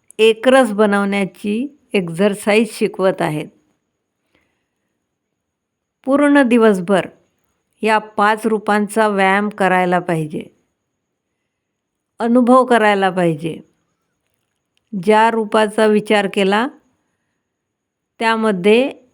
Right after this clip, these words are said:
मन अनुभव करायला पाहिजे. जसे ज्योतिबिंदू म्हटले तर चमकणारे रूप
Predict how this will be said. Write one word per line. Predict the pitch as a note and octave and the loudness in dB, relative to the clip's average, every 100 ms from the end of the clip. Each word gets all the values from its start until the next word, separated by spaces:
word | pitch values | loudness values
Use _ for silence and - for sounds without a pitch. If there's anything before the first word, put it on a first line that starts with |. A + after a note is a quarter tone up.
| _ | _
मन | A3 F#3+ A3 B3 - - | -6 -2 0 0 -2 -2
अनुभव | G#3+ A3 G#3+ A#3+ | 0 2 2 2
करायला | G#3 G#3 F#3 F3 E3+ | 2 2 2 0 -2
पाहिजे. | E3+ D3+ C#3+ A3+ - _ _ _ _ _ _ _ _ _ _ _ _ _ | -2 -6 -8 -14 -18 _ _ _ _ _ _ _ _ _ _ _ _ _
जसे | F#3 F#3 G#3 G3 | -8 -2 0 0
ज्योतिबिंदू | D#3+ G3+ G#3+ A#3+ B3 A#3+ A#3 A#3+ | -2 -2 0 0 2 2 2 2
म्हटले | A#3+ A#3 A#3 A#3+ D4+ - _ _ _ _ _ _ _ _ | 2 0 0 -2 -4 -8 _ _ _ _ _ _ _ _
तर | A3 | -4
चमकणारे | G3+ G#3 A3 A3 A#3+ A3 A3 G#3+ G#3+ | -4 -2 0 2 0 0 0 2 2
रूप | G3 G#3 G#3+ G#3 | 2 -2 -4 -10